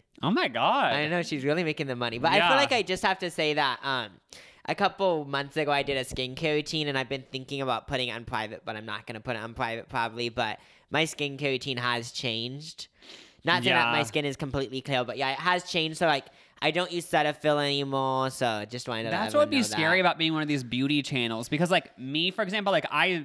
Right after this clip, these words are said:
Speaker 1: like you, switch my skincare all the time. So I feel like you do a skincare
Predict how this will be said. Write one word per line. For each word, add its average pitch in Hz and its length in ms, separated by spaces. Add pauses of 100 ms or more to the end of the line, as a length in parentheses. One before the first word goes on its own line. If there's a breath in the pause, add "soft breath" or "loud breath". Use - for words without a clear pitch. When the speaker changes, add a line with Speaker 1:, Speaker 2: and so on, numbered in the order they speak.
Speaker 1:
like 147 340
you, 151 160
switch - 320
my 151 80
skincare 143 420
all 135 60
the 131 100
time. 143 300
So 160 100
I 151 60
feel 185 160
like 165 160
you 165 120
do 160 200
a - 20
skincare 156 300